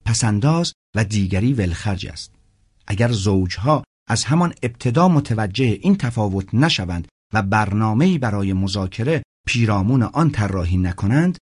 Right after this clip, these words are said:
این اختلاف و تفاوت برای ازدواجشان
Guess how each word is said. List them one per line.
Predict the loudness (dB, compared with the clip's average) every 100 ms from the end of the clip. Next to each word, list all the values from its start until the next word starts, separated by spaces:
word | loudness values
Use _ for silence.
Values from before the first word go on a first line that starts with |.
| _ _ -2
این | 0 0
اختلاف | -4 -2 0 2 2 0 -4
و |
تفاوت | -6 0 0 0 0 2 0 -2 _ _ -2
برای | 2 4 4 0
ازدواجشان | -2 0 0 -2 -2 -2 -2